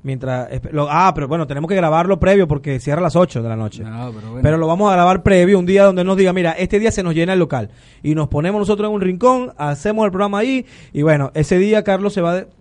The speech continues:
Speaker 1: va a llegar... Sin, sin la cremita que suele usar
Speaker 2: <laughs>
Speaker 1: para que allí en vivo le hagan algo. Y yo me voy ese día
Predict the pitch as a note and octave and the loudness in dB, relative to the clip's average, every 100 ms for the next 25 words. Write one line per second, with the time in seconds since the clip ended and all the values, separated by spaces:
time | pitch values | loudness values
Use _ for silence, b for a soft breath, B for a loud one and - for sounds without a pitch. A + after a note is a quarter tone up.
0 | D#3 D#3 D#3+ F3 F3+ F#3 F#3+ _ _ - | -6 -2 0 2 2 0 -4 _ _ -6
1 | D#3+ C#3 - D3 C#3+ C3+ B2+ C3 C3 C3+ | -6 -6 -8 -8 -6 -6 -8 -8 -6 -6
2 | D3 F3 - F3 F#3 A3 G3+ G#3 - - | -4 -4 -2 -2 -2 0 0 0 -6 -14
3 | A3+ - D#3+ D#3 D3 D#3 E3 F3 F#3+ F#3+ | -6 0 0 2 2 4 4 6 6 6
4 | G3 E3 D#3+ F#3 A3+ G#3+ G#3+ A3+ A#3 F#3 | 4 4 2 0 0 2 2 0 0 2
5 | E3+ E3+ F#3 F#3 F#3+ F#3+ F#3+ F#3 G3 | 4 4 4 4 4 2 0 0 0